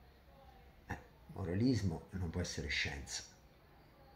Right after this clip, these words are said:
Bigotti, e quindi questo proprio è, è una dimostrazione del fatto.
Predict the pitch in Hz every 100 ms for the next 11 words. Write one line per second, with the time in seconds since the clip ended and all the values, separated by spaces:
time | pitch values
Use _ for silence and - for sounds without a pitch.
0 | - - - - - - - - - -
1 | - - 95 107 143 151 151 - 143 135
2 | 113 131 92 - - 131 123 110 101 101
3 | 98 92 - 90 80 - 92 92 87 95
4 | 95 98 - 101 - 110 90 80 82 78
5 | - - -